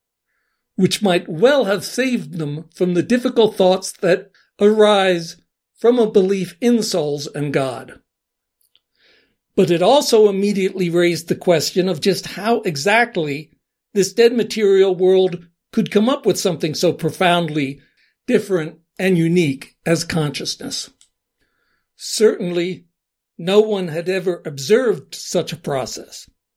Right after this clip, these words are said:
nor had anyone ever conducted any experiments that even suggested as to how such a process could occur.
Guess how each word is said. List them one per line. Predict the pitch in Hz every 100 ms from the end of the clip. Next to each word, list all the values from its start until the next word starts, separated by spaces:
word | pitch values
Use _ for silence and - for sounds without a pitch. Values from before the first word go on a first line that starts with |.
| _ _ _ _ _ -
nor | 175 185 214 190
had | 190 -
anyone | 180 196 180 180 -
ever | 175 170
conducted | - 160 180 175 170 -
any | 165 160 156
experiments | - - 269 247 180 170 170 - _ _
that | 175 -
even | 220 214 -
suggested | 180 147 208 214 185 170
as | 160 165
to | 143
how | 160 196
such | 185 185
a | 160
process | - 180 165 185 160
could | - 156
occur. | 151 - 262 160 -